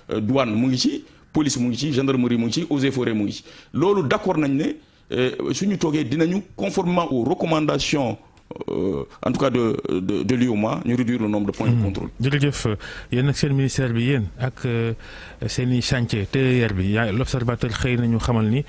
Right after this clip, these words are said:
Speaker 2: euh, vingt-trois xaw ma vingt-quatre décembre, lu Mansour Faye waxoon sax, Macky Sall nee na, euh, vingt-sept décembre. Mbaa du ngeen dem, dem, moom T E R bi moom dana doxa?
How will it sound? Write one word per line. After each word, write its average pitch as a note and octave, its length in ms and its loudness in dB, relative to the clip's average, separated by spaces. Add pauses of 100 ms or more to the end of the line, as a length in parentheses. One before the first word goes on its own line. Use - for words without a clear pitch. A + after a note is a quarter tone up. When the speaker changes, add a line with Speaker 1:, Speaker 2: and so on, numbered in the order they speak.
(460)
Speaker 2:
euh, G#2 440 0
vingt-trois B2 460 0
xaw B2+ 120 -2
ma A#2 80 2
vingt-quatre A#2+ 320 0
décembre, A2+ 320 0
lu A#2+ 60 2
Mansour C3 340 0
Faye A2+ 160 0
waxoon A2 260 0
sax, - 220 -4 (380)
Macky B2+ 200 -2
Sall A#2 240 0
nee A#2 180 2
na, A2+ 280 0
euh, A2+ 240 -4
vingt-sept A#2 340 0
décembre. G2+ 380 0 (540)
Mbaa B2+ 320 0
du D3 120 2
ngeen C3+ 280 2
dem, B2+ 260 2
dem, A#2+ 260 2 (200)
moom C#3 340 0
T F3+ 100 2
E F3 100 4
R - 20 0
bi D3 80 2
moom B2 180 2
dana D3 180 2
doxa? C#3 260 2